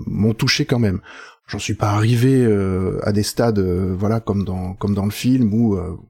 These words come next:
ça peut, ça peut aller très très loin, mais, euh, voilà, c-, ça a fait écho quand même à une partie de ma vie. Donc je pense que c'est pour ça aussi que j'ai été touché par ce film-là. Hein, et il faut, voilà, souvent on,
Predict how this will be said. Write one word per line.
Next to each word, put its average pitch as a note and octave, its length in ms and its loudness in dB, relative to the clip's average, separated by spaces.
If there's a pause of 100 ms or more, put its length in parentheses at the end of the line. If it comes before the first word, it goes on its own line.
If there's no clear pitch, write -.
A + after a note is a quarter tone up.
(120)
ça - 180 -6
peut, G2+ 320 -2
ça - 180 -6
peut - 180 -4
aller G2 140 2
très - 160 0
très - 180 0
loin, E3 220 4 (560)
mais, G#2+ 320 2
euh, F#2 560 0 (160)
voilà, D#3 260 0
c-, - 160 -2
ça - 220 2
a C3 60 2
fait C3 200 0
écho B2+ 260 2
quand C3 140 2
même C#3 200 2
à A2 40 4
une A2 120 2
partie - 260 -4
de B2+ 80 2
ma A#2 140 4
vie. A2+ 240 -2 (440)
Donc A2+ 140 0
je - 200 -4
pense B2+ 180 0
que A#2 80 0
c'est - 160 0
pour G#2+ 160 -2
ça A#2 80 2
aussi A2+ 220 0
que G#2 40 0
j'ai G2 80 2
été G2 160 0
touché G#2+ 300 -2
par - 160 -4
ce - 100 -4
film-là. C3+ 380 0
Hein, G#2+ 220 2
et F#2+ 140 -2
il F2+ 260 -8
faut, - 280 -8
voilà, A2 220 -4
souvent A2 360 2
on, F#2+ 160 -2